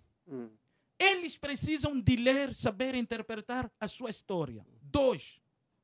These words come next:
Speaker 2: vamos falar daquilo que ele andou a falar. Jesus é um homem. Um homem. Ele conhece só o único livro.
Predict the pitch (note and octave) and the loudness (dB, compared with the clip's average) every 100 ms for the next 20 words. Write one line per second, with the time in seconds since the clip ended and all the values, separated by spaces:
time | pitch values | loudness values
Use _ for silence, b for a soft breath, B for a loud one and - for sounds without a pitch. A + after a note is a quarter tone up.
0 | _ _ _ _ _ _ - D4+ D#4+ C#4 | _ _ _ _ _ _ -6 -6 -6 -14
1 | B3 A#3+ A#3+ B3 A#3+ F3+ A3 G#3+ B3 A#3 | -14 -12 -10 -12 -14 _ -16 -12 -14 -12
2 | G3+ G3 F3 F3+ D#3+ D#3 C3 A2+ _ _ | -14 -14 -14 -14 -14 -16 -18 -20 _ _
3 | _ _ _ _ _ - - C#3+ B3 F#3 | _ _ _ _ _ -20 -18 -8 -8 -8
4 | D4+ C4+ C4+ C4+ C4 B3 A#3+ A#3+ A3+ D#3+ | -10 -2 4 6 8 8 6 4 2 -2
5 | - _ _ _ _ _ _ _ _ _ | -8 _ _ _ _ _ _ _ _ _
6 | _ _ _ _ _ _ _ _ _ _ | _ _ _ _ _ _ _ _ _ _
7 | _ _ C4+ C#4+ C#4+ C#4+ C#4+ B3 B3 F#3 | _ _ 4 8 12 12 12 10 8 6
8 | - _ _ _ _ _ _ _ _ - | 0 _ _ _ _ _ _ _ _ 6
9 | F#4+ F4 E4 C4+ C4+ D4+ C#4+ C4 - D#4 | 6 6 -6 -8 -8 -8 -10 -12 -8 -6
10 | D4+ A#3 D#4+ G#4 G4+ - D4+ C4+ C#4+ A#3+ | -6 0 6 6 6 -4 -4 -2 -2 -6
11 | F#3 | -10